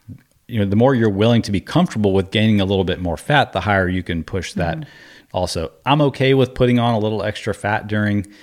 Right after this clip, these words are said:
Speaker 1: this phase because I am confident in my ability to lose fat
Speaker 2: Mm-hmm.
Speaker 1: afterwards.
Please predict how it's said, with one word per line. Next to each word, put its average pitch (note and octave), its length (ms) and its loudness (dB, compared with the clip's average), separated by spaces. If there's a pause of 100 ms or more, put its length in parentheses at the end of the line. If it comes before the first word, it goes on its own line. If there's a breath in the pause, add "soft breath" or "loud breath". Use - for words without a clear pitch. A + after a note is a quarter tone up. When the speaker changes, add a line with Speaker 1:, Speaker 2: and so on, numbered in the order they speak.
(240 loud breath)
Speaker 1:
this G#2 320 -4
phase G#2 500 0
because F#2+ 340 -2 (120)
I G2+ 360 0
am G2 120 -2
confident G2+ 520 -2
in F#2 60 -2
my G2 140 -2
ability F#2+ 400 -2
to G2+ 180 -8
lose F#2 320 -4
fat A2 320 -2
Speaker 2:
Mm-hmm. F#3 320 -12
Speaker 1:
afterwards. A#2+ 640 0